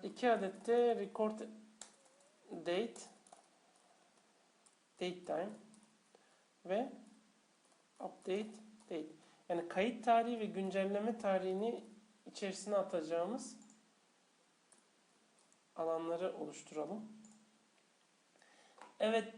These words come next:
e, tablomuza tekrar bakalım. Bir tane employee spec I D açtık. Yani, e, bu, bu, bu alan otomatik art-, olarak artıyor.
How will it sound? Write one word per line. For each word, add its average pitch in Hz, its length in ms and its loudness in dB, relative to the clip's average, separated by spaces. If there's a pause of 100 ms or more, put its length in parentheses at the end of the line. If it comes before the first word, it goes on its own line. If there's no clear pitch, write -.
e, 190 460 4
tablomuza 240 580 2
tekrar 220 460 2
bakalım. 180 520 -2
Bir 220 180 -6
tane 240 260 4
employee 226 380 0
spec - 320 -4
I 202 260 2
D 202 100 2
açtık. 190 360 -2
Yani, 170 220 0
e, 160 600 -4
bu, 214 380 0
bu, 196 400 -2
bu 208 100 6
alan 202 320 4
otomatik 190 500 -4
art-, 160 260 0
olarak 156 380 -2
artıyor. 165 520 -4